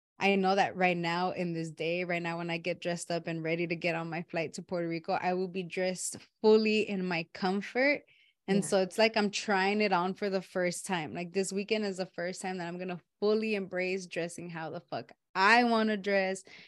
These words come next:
Speaker 1: being around the people I wanna be around,
Speaker 2: Yeah.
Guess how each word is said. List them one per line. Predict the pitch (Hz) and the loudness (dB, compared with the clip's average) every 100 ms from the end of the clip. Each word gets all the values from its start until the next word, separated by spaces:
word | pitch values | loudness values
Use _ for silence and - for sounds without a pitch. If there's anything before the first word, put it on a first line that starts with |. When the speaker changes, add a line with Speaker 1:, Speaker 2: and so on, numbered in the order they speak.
| - 185 | -10 2
Speaker 1:
being | 196 196 | 4 6
around | 185 185 185 | 4 2 2
the | |
people | 185 196 180 - | -2 -2 -2 0
I | 180 196 226 | 6 6 8
wanna | 233 208 196 | 4 0 0
be | 196 190 | 0 -2
around, | 185 180 180 175 180 - - - | -2 -4 -4 -4 -6 -10 -20 -12
Speaker 2:
Yeah. | 185 | -6